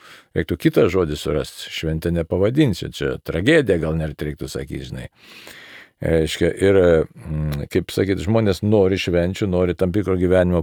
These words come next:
pasiįvairinimų, bet per tokius dalykus gali patekti į labai rimtą bėdą. Aišku, iš mūsų kunigų, ar ten iš krikščionių, ar ypač jeigu ten egzorcistai prabyla kažką, tai, bet irgi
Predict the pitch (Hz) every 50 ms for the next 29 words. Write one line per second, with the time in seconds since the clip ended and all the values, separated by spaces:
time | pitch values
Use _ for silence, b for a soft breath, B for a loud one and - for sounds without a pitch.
0 | - _ - 101 101 - - - 110 110 - _ - 110 110 92 76 82 82 80
1 | 82 85 85 85 90 95 101 110 120 131 147 165 170 - B B B B B B
2 | B B B B - 90 87 90 104 113 113 - _ 98 98 92 - - 120 117
3 | 107 - 98 87 80 87 90 80 82 80 78 - 123 127 117 95 82 87 90 95
4 | 101 92 - 87 87 80 - 92 95 95 - - - - - 82 80 80 80 80
5 | 80 87 82 82 85 82 80 73 - 76 71 71 78 78 82 95 107 127 120 B
6 | B B B B - 131 123 113 - - 92 - 107 104 98 - 95 87 98 95
7 | 85 80 85 92 120 147 160 160 156 143 131 104 - - 92 87 85 - - 101
8 | 92 - - - 131 139 143 139 123 107 82 76 76 78 76 78 80 78 - -
9 | - - - - 82 80 82 78 - 76 76 73 B B B B B B - 95
10 | 87 78 80 90 90 - - 151 151 - - 139 117 - 123 123 117 117 127 120
11 | 113 113 104 - 110 104 - - - 113 107 - 110 107 104 123 139 160 156 156
12 | 160